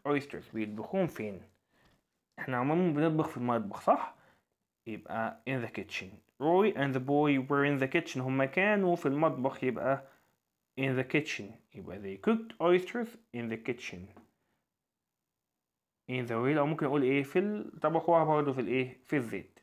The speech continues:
أوكي؟ Where did they cook oysters؟ In the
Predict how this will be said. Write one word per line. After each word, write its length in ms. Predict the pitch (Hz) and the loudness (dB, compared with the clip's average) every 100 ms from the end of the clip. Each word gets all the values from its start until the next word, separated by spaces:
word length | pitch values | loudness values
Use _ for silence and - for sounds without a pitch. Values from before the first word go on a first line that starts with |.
| _ | _
أوكي؟ 420 | - 110 170 220 - - - _ _ _ 143 | -8 0 0 0 -8 -20 -20 _ _ _ 0
Where 100 | 151 | 2
did 180 | 147 135 | 2 2
they 120 | 135 | 2
cook 160 | 165 143 | 0 0
oysters؟ 380 | 170 170 247 | -2 0 -4
In 400 | - - 123 127 | -6 -10 -4 -2
the 60 | 120 | -2